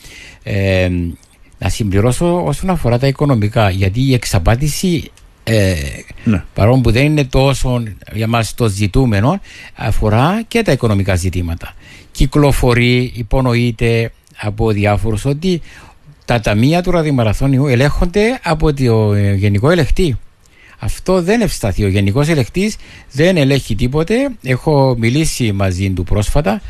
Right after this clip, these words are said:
Speaker 1: Και μου είπαν, έχουν και ήδη παράπονα, αλλά δεν μπορούν να ελέγξουν τα ταμεία του Ραδιομαραθωνίου, διότι πρόκειται για έναν ιδιωτικό ταμείο, δεν είναι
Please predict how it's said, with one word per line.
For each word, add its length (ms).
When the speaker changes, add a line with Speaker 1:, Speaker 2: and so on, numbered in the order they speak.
Speaker 1:
Και 300
μου 80
είπαν, 180
έχουν 160
και 140
ήδη 200
παράπονα, 440
αλλά 160
δεν 280
μπορούν 400
να 120
ελέγξουν 560
τα 120
ταμεία 340
του 80
Ραδιομαραθωνίου, 640
διότι 240
πρόκειται 340
για 160
έναν 180
ιδιωτικό 600
ταμείο, 480
δεν 200
είναι 320